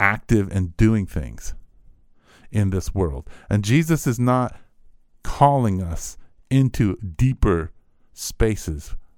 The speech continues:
with intimacy, with intimacy to hi-, with him, and he's not speaking to us and offering us revelation. Because, and so when we're in that mindset, it's very, very difficult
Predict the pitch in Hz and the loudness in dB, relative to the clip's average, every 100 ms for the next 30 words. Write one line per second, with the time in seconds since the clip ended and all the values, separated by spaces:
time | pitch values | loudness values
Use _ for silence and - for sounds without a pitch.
0 | - 92 - 113 110 98 - - 113 127 | -6 -4 -2 -2 0 -2 -4 -6 -4 -2
1 | 117 123 113 113 101 104 92 101 95 117 | 0 0 2 0 0 -2 0 -2 0 -4
2 | - 139 110 101 104 98 104 117 117 104 | 2 2 2 0 -2 -2 -2 -2 0 -2
3 | - - _ _ _ _ _ _ _ _ | -4 -18 _ _ _ _ _ _ _ _
4 | _ _ _ - - - - 143 98 82 | _ _ _ -12 -10 -2 0 2 0 -2
5 | - 101 - 78 78 80 101 - 107 120 | 0 -2 -2 -4 -4 -4 -6 -4 -2 -2
6 | - 117 107 104 - - 101 98 120 - | 0 0 2 0 0 2 2 2 0 0
7 | 87 73 - - - - _ - - - | -4 -6 -14 -20 -20 -20 _ -20 -20 -20
8 | - _ _ - 104 - 113 98 - - | -20 _ _ -4 -2 2 0 0 -12 -20
9 | _ - 110 131 127 147 151 151 143 113 | _ -6 0 2 4 4 4 2 2 0
10 | 113 135 202 208 - 82 87 117 - - | 0 2 2 0 -4 -4 -4 -6 -6 -4
11 | 127 - 120 139 185 165 135 127 135 147 | -4 -4 2 2 4 2 2 2 0 -2
12 | - - - - - - _ _ - 85 | -8 -18 -20 -20 -20 -20 _ _ -12 2
13 | 160 175 - - 73 98 - | 2 2 -2 -4 -4 -4 -6